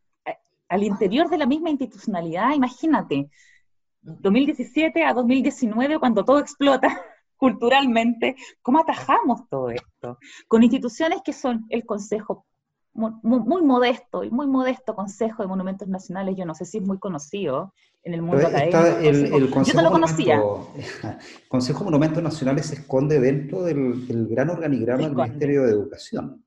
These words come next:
Speaker 1: Se esco-,
Speaker 2: ¿Ah?
Speaker 1: se
Speaker 2: ¿Cierto?
Speaker 1: escondía. Se escondía,
Speaker 2: ¿Hasta?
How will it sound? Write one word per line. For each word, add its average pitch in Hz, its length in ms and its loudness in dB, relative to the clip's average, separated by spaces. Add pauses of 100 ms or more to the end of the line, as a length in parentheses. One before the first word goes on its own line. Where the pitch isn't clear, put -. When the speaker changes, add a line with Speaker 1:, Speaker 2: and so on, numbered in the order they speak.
(160)
Speaker 1:
Se - 220 -20
esco-, - 440 -20
Speaker 2:
¿Ah? 117 100 -10 (220)
Speaker 1:
se - 220 -2
Speaker 2:
¿Cierto? - 40 -14 (120)
Speaker 1:
escondía. 170 600 0 (420)
Se - 160 -10
escondía, 214 600 -2
Speaker 2:
¿Hasta? 277 260 -2